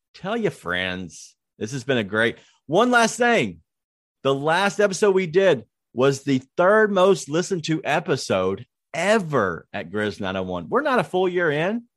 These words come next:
but the third most shocked me.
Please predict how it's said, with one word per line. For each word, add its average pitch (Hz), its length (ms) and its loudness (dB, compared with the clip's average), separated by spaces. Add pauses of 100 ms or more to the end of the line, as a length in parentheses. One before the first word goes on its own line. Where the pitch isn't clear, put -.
(1200)
but 185 140 -2
the 123 80 -2
third 196 400 2
most 233 540 -2 (460)
shocked 208 420 -2
me. 156 320 -4